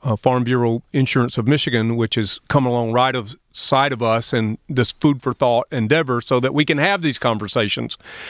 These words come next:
So this might be a little wonky and then too far in the weeds, and you guys tell me, but there is some money coming along with this trade mitigation food. It's about two thousand dollars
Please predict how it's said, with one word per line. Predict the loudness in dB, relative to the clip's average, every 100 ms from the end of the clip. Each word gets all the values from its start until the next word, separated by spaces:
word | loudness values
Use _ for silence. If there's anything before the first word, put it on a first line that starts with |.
| -14 0
So | 0
this | 2 0
might | 0 0
be | 0
a | 2
little | 2 2
wonky | 2 2 2 0 0 2
and | 2
then | 2 0 -2 0
too | 0
far | 2 2 2
in |
the | 2
weeds, | 2 2 2 0
and | 2
you | 4
guys | 2 0 0
tell | 2 2
me, | 2
but | 2 0 0 -12 -20 -20 -2
there | 2 4
is | 2 2
some | 0 2
money | 2 2 0
coming | 0 0 2
along | 2 4 2 2 2
with | 0
this | 0 -2
trade | 0 0 2
mitigation | 2 0 2 0 0 -2 -2
food. | 0 0 2 2 0
It's | 0 0
about | 2 0 -2
two | 0 0
thousand | 2 2 2 0 2
dollars | 2 4 0